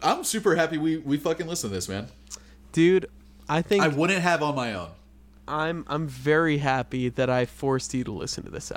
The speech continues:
Speaker 2: album.
Speaker 1: I'm, I'm pretty happy. I, I'm five out of ten happy that you made me listen to this.
Speaker 2: <laughs> Uh,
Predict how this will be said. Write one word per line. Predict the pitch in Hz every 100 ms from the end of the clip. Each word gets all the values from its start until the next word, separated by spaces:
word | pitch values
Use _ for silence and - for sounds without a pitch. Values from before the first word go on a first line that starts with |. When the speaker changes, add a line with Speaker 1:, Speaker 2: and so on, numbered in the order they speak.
| -
Speaker 2:
album. | - - - - - - - - -
Speaker 1:
I'm, | 113 147 160 151 - - - 185
I'm | 240
pretty | 240 208 160
happy. | 143 143
I, | 143 131
I'm | 151
five | - 156 143
out |
of | 117
ten | - 104
happy | 95 - 76 - - - 143
that | 78 98
you | 92
made | 95
me | 87
listen | 95 -
to | 71
this. | - -
Speaker 2:
<laughs> | - - - - 208 - -
Uh, | - 165 175